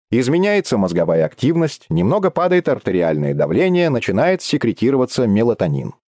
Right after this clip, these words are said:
Очень желательно, чтобы внутренняя подготовка прошла беспрепятственно, и в этом ей можно помочь. Помочь тем, что не мешать. А мы мешаем, прежде всего, разноплановой деятельностью до позднего вечера.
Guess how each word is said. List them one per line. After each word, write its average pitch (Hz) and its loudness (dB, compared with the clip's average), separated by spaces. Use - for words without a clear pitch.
Очень 120 0
желательно, 92 -2
чтобы 82 -2
внутренняя 107 -2
подготовка 98 -2
прошла 110 -2
беспрепятственно, 120 -4
и 147 -4
в - 0
этом 175 0
ей 151 0
можно 117 0
помочь. 87 -6
Помочь 180 -2
тем, 208 0
что - -2
не 170 2
мешать. - -2
А 143 0
мы 175 2
мешаем, 143 0
прежде 151 0
всего, 92 0
разноплановой 139 0
деятельностью 175 0
до 127 0
позднего 110 0
вечера. - -2